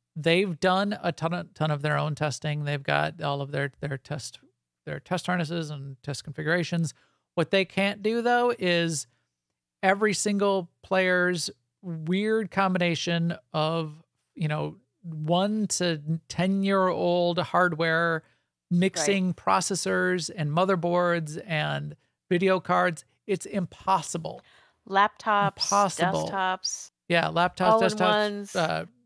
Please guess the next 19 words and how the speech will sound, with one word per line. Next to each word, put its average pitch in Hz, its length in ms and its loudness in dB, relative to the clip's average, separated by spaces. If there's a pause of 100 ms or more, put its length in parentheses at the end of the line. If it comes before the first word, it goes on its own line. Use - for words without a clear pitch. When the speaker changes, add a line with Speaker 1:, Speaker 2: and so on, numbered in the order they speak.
(220)
Speaker 1:
Steam 208 380 0
Deck, 196 340 2 (880)
whate-, 170 260 0
yeah, 175 140 0
whatever 175 340 2
your, 175 280 2
whatever, 170 420 -2
you 156 140 -10
know, 170 80 -2
whatever 196 340 2
configuration 180 640 -2
you're 165 100 0
playing 165 260 -2
it 156 60 0
on. 151 180 -2 (920)
So 180 200 2
they 170 160 2
need 185 520 0
people 165 580 -2